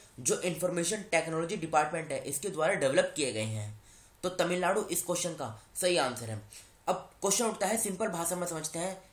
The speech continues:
इसका उद्देश्य क्या है इन दोनों पोर्टलों का? तो देखो, गवर्नमेंट और इंडस्ट्रियल सेक्टर, इन दोनों के बीच में जो इंटरेक्शन है, इसको enhance करना, इसको boost करना, तो ये fact आप याद रखिएगा।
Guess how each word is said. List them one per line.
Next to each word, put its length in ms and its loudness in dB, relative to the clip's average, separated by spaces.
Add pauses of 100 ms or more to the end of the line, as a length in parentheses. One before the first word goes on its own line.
(100)
इसका 220 2
उद्देश्य 400 2
क्या 140 0
है 220 -4
इन 160 -4
दोनों 220 0
पोर्टलों 400 -4
का? 240 -10 (260)
तो 60 -4
देखो, 320 -2 (400)
गवर्नमेंट 600 2 (140)
और 320 4
इंडस्ट्रियल 420 0
सेक्टर, 380 -4 (320)
इन 180 0
दोनों 260 4
के 120 -2
बीच 260 -2
में 140 -6 (300)
जो 260 0
इंटरेक्शन 560 2
है, 240 -8 (240)
इसको 280 0
enhance 380 0
करना, 340 -4 (280)
इसको 280 2
boost 340 -2
करना, 300 -8 (400)
तो 60 -2
ये 180 2
fact 320 0
आप 220 0
याद 200 4
रखिएगा। 360 -6